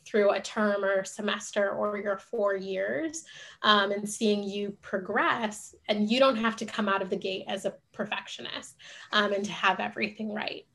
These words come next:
Um, in this world, mistakes are okay. Um, and I think they're applauded in a lot of cases. We can all grow from mistakes. And I think im-, a bit of imposter syndrome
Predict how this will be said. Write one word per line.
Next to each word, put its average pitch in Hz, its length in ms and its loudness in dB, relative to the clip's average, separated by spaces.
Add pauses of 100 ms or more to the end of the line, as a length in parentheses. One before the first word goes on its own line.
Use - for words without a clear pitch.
(340)
Um, 220 380 2
in 240 220 4
this 254 280 2
world, 262 480 2 (300)
mistakes 220 500 0
are 226 160 4
okay. 214 680 2 (340)
Um, 208 540 2
and 220 120 4
I 208 120 6
think 208 360 -2
they're 202 220 2
applauded 214 800 0
in 262 140 -4
a 262 80 0
lot 262 340 0
of 262 120 -2
cases. 262 560 -2
We 196 120 0
can 208 180 -2
all 196 220 4
grow 208 280 -2
from 247 220 -4
mistakes. 320 680 -2 (420)
And 220 300 6
I - 160 4
think 214 240 4
im-, - 400 -2
a 233 100 0
bit 208 200 6
of 208 120 4
imposter 208 520 0
syndrome 202 500 -2